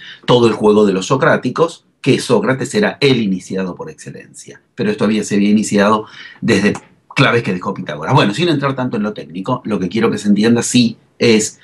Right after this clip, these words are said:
que esto es un concepto codificado que dejaron los iniciados de Grecia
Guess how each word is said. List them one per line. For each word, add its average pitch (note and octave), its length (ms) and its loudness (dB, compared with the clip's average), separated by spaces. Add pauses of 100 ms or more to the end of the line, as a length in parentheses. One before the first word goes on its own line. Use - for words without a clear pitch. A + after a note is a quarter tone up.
(120)
que D3+ 180 4
esto D#3+ 200 0
es C3+ 120 -2
un D3 140 4
concepto C3 640 0
codificado C3 720 2
que A#2 100 -4
dejaron C3 420 0
los A#2+ 200 -4
iniciados A2+ 480 2
de G#2 80 -2
Grecia F#2+ 420 -4